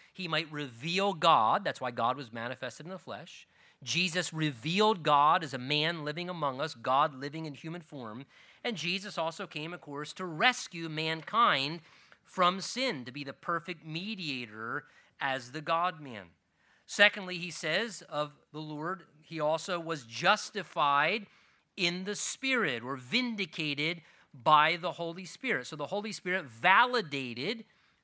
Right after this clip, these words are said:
who Jesus was again and again. At Jesus' water baptism, remember, the Spirit descended upon Jesus, what? To authenticate who he was.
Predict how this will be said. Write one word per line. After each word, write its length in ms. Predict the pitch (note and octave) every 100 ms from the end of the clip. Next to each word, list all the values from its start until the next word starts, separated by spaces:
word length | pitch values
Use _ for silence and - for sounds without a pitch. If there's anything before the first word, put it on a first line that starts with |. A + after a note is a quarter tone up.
| _
who 200 | A3+ G#3
Jesus 640 | C#3 E3 F3+ F#3 G3 -
was 580 | G#3+ A#3+ D#3+ C#3 F3+ - - _ _ -
again 420 | F#3 C3+ C#3+ C#3+
and 140 | E3
again. 480 | F#3+ F#3+ A3+ E3 F#2+ _ -
At 140 | E3+ D#3
Jesus' 520 | C#3 E3+ F3 F3+ D#3
water 320 | C#3+ D3+ F3+
baptism, 600 | E3+ A3+ A#3 F3+ D3+ C#3
remember, 240 | C3+ D#3+
the 100 | D#3
Spirit 400 | - - F3+ F3+
descended 540 | E3 D#3 - F3+ F#3 F#3
upon 340 | F#3 F#3+ F#3
Jesus, 720 | C3+ E3+ A#3+ G#3+ D#3 E3+ -
what? 320 | F3 E3 A#2+
To 180 | - D#3+
authenticate 1120 | E3 D#3 - G3+ B3+ - B3 - D#3 C#3+ F3+ - _ _ _ _ _ _ _
who 260 | - A3 G3+
he 180 | G#3+
was. 640 | G3+ A#3 A#3 G#2+ - - -